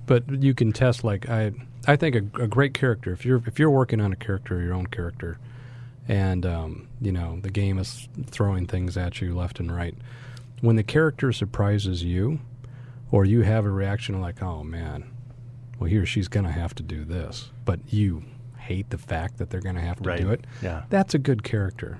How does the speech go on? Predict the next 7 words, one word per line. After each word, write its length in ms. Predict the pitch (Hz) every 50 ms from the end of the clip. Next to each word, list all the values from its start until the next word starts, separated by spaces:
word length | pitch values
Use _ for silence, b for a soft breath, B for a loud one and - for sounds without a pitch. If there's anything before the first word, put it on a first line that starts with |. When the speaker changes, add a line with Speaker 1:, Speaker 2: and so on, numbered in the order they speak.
| - - -
Speaker 1:
because 380 | 104 101 - 107 101 95 90
you're, 220 | 98 101 101 98 95 -
you're 220 | 120 110 101 98 95
emotionally 600 | 95 101 110 123 127 - - 127 117 113 107 104
involved 560 | 101 95 87 90 85 85 85 85 85 90 -
in 140 | 90 85 85
it, 140 | 82 80